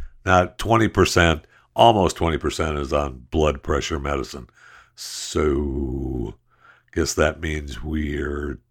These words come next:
too fat. But they're working on that, which they have a new drug called Celestrol, which is derived from these root extracts of a white flowered plant in China.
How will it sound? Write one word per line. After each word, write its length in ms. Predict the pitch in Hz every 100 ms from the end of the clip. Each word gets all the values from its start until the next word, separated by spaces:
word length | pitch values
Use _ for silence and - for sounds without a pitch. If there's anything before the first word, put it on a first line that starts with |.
| -
too 680 | - 90 82 80 76 73
fat. 1040 | - - - 82 82 101 151 170 175 _ - _ _ _ _ _ _ _ _ _ _ _ -
But 180 | 107
they're 120 | 139 160
working 340 | 117 - 113
on 140 | 110
that, 320 | 110 131 92 _ _ _
which 400 | 90 101 90 -
they 120 | 107
have 140 | 104 117
a 40 |
new 140 | 113 123
drug 300 | 110 117 92
called 240 | 101 90
Celestrol, 1120 | 73 - 90 78 95 110 - 180 160 170 143 _ _ _ -
which 480 | 101 104 95 - -
is 500 | 104 92 87 82 76
derived 640 | 85 85 95 104 110 85
from 600 | 76 - 95 85 78 76 76
these 280 | 76 71
root 420 | 78 85 113 123 -
extracts 760 | 107 - - 123 120 131 - -
of 320 | 95 92 85 78
a 120 | 78
white 400 | 71 90 95 -
flowered 600 | - 104 98 92 85 69
plant 540 | - 92 92 101 - - _ -
in 300 | 98 80 73
China. 560 | - 101 101 117 143